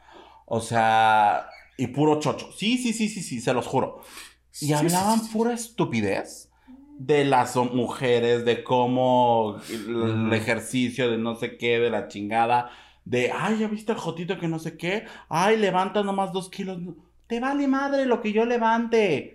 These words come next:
Speaker 1: Levanto otras cosas y de mejor manera, pero
Speaker 2: Exacto.
Speaker 1: eso lo, no importa,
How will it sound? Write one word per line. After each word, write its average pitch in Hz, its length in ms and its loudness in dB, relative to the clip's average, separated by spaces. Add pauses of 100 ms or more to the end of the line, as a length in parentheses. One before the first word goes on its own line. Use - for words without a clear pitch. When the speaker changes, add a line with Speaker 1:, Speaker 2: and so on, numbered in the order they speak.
Speaker 1:
Levanto 185 400 -2
otras 220 240 -4
cosas 190 320 -10
y 147 60 0
de 127 180 -2
mejor 127 300 0
manera, 160 360 0
pero 110 380 2
Speaker 2:
Exacto. 123 400 -2
Speaker 1:
eso - 60 -10
lo, 120 200 2
no 131 140 4
importa, 127 460 -2